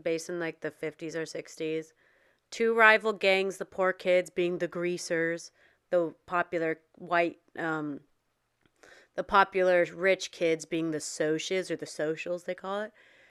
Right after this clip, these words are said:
And basically, um, the socias just made it, like, a thing to, like, go and jump these poor kids, like, and just beat the shit out of 'em, so they became their own little gang of greasers.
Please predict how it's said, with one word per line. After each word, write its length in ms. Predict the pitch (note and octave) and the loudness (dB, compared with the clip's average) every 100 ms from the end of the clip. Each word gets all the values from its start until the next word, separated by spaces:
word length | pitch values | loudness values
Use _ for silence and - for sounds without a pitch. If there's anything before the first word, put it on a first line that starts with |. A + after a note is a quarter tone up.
| _ _ | _ _
And 180 | G#3+ G3+ | -4 0
basically, 880 | A3 A#3 G#3+ G#3+ - F#3+ F3+ F3+ - | 4 2 2 -6 -2 0 0 0 -4
um, 800 | E3+ D#3+ D#3 D#3 D#3 D#3 D#3 D3+ _ _ _ _ | -6 -4 -4 -6 -6 -8 -10 -14 _ _ _ _
the 80 | G#3+ | -4
socias 560 | - B3 B3+ - A#3+ | 4 6 6 2 -4
just 180 | G#3+ G3+ | -6 -2
made 200 | G#3 G3+ | 0 2
it, 100 | G#3 | 2
like, 360 | F#3 F3+ - - | 2 2 0 -6
a 80 | F#3+ | -8
thing 680 | - - G3 A#3+ F3+ G#3+ A#3 _ _ _ | -6 0 2 2 0 -4 -8 _ _ _
to, 140 | - F#3+ | -2 2
like, 220 | F#3 E3+ | 2 2
go 220 | F3 F3+ | 4 4
and 220 | F3+ E3 | 4 0
jump 340 | F3 F3 F#3+ - | 0 2 0 -4
these 220 | F#3 - | -8 -8
poor 280 | - F#3+ A#3 | -2 0 0
kids, 420 | - D3+ E3 - | -2 0 -2 -2
like, 220 | D#3+ D3+ | -4 -4
and 100 | D#3+ | -4
just 160 | D#3+ D3 - | -8 -12 -12
beat 200 | F3 E3 | -12 -10
the 60 | |
shit 240 | E3 F#3+ G#3 | -6 -2 2
out 160 | F#3 | 2
of 60 | E3 | 2
'em, 140 | F3+ | -2
so 100 | F3 | -2
they 140 | - D#3+ | -2 -2
became 320 | D#3+ E3+ E3 | -2 -4 -2
their 100 | D#3+ | 0
own 160 | F#3 G#3 | 0 0
little 180 | D#3+ | 0
gang 420 | D#3 D#3+ D#3 D3+ D#3 | 0 2 2 0 -4
of 100 | - | -4
greasers. 580 | E3 D#3+ G3 G3+ A3 | -4 -2 -2 -2 -2